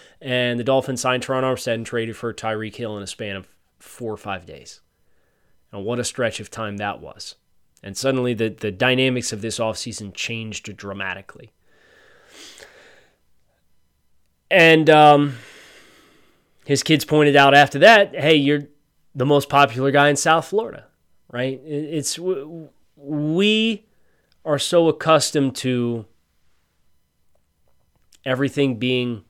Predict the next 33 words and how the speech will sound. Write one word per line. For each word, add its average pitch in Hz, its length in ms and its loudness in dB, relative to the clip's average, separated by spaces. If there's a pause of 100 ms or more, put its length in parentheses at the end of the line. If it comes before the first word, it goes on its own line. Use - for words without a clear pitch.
(300)
a - 60 -20
fingertip 120 600 -6
away, - 380 -16 (140)
right? 104 320 -12 (100)
So 113 380 -4 (380)
when 131 180 -2
you 135 80 2
have 151 240 4
to 147 120 0
look 147 240 2
at 135 140 -2
things 127 300 -4
through 127 240 -4
a - 20 -2
larger 113 720 -2 (320)
scale, 127 640 0
a - 20 -6
larger 117 360 -2
spectrum, 123 460 -2
a 107 60 -8
larger 120 340 -2
sample 131 420 -4
size, 110 380 -4
a 104 40 -10
larger 120 280 -4
time 139 400 -4
frame, 104 340 -10 (840)
that 151 180 0
perspective 185 560 -2
gets 131 240 -6
lost 139 320 0
sometimes. 92 640 -14
But 120 340 -6